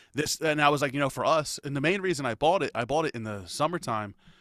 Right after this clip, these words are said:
uh, in the, in the springtime because Amber was pregnant, and I just wanted somewhere he, she could go sit in a big, 'cause, like, we have a bathtub here, but, like,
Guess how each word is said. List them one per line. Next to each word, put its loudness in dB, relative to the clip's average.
uh, 4
in -2
the, -2
in -6
the -10
springtime -4
because -6
Amber -6
was -10
pregnant, 0
and 0
I 6
just -4
wanted -4
somewhere -6
he, -10
she -10
could -14
go -6
sit -8
in -10
a -10
big, -10
'cause, -12
like, -6
we -6
have 0
a -6
bathtub -4
here, -8
but, -8
like, -6